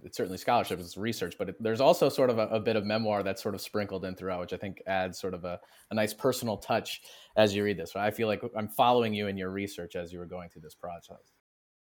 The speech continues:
Well, I guess I, you know, let's just start at the beginning of your book. Your first chapter, uh, takes us to South Dakota, which is, which is probably not a region that many listeners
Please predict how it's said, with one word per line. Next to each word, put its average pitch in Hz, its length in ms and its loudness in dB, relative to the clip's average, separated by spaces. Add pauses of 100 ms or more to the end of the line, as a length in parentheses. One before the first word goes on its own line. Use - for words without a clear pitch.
(380)
Well, 170 120 12
I 175 60 12
guess 262 240 10
I, 151 320 2
you 143 100 6
know, 123 120 4
let's 143 180 4
just 160 120 2
start 151 180 8
at - 40 -2
the 143 80 2
beginning 131 260 2
of 117 100 -2
your 107 80 2
book. 110 320 2
Your 95 80 -4
first - 260 0
chapter, 120 600 4 (280)
uh, 110 220 6 (280)
takes 147 240 4
us 139 100 -4
to 123 100 0
South 117 240 6
Dakota, 123 300 2
which 107 120 -4
is, 117 220 -6
which 113 220 -6
is 135 60 -6
probably 339 260 8
not 320 120 6
a 220 60 10
region 151 480 4
that 123 140 2
many 127 180 2
listeners 120 600 2